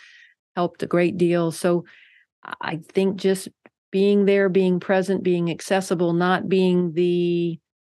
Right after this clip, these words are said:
um, business, uh, blocking or, you know, impediment for these developers and these business. I'm not saying take away all the rules, but you gotta be business friendly and try to expedite things and, and help them along.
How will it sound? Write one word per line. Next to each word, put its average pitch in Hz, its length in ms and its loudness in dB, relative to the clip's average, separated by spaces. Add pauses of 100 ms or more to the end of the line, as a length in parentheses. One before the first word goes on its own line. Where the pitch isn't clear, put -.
(340)
um, 151 680 -8 (960)
business, 190 360 0
uh, 165 180 -2
blocking 175 600 0
or, 156 380 0
you 190 100 0
know, 151 260 -2
impediment 165 680 -2 (280)
for 170 60 -12
these 156 280 -4
developers 160 640 -4
and 156 120 -4
these 156 160 -6
business. 160 400 -6
I'm 202 140 0
not 208 180 0
saying 165 460 -2
take 196 220 -2
away 185 160 2
all 160 120 0
the 151 120 -6
rules, 170 420 0
but 151 200 -6 (520)
you 175 120 -6
gotta 190 260 0
be 185 160 0
business 175 420 -2
friendly 190 480 0
and 151 180 -2
try 170 220 -2
to 175 100 -2
expedite 175 560 -4
things 175 300 -2
and, 160 300 -4
and 175 120 -4
help 185 220 -4
them 170 180 0
along. 160 460 -2